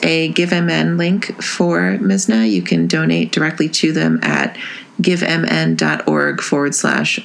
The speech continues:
organization forward slash mizna. Um, you can also follow them on Instagram and Twitter. They have the same handle for both.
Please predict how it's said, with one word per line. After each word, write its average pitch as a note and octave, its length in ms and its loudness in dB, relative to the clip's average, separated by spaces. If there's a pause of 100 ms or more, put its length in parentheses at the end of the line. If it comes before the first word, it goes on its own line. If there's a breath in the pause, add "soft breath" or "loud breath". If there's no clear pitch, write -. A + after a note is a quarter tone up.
organization D3+ 760 0
forward - 380 0
slash D3+ 420 0 (100)
mizna. D#3 720 0 (960 loud breath)
Um, D3 600 0 (580)
you G3 160 2
can G#3 200 2
also F#3+ 400 2
follow F#3+ 360 0
them E3 460 2
on - 220 2
Instagram F3 800 0
and B3 240 2
Twitter. E3 420 0 (300 loud breath)
They D#3 80 2
have D#3+ 140 0
the F3 80 -2
same E3+ 300 2
handle F3 320 2
for F3 140 0
both. D#3 360 0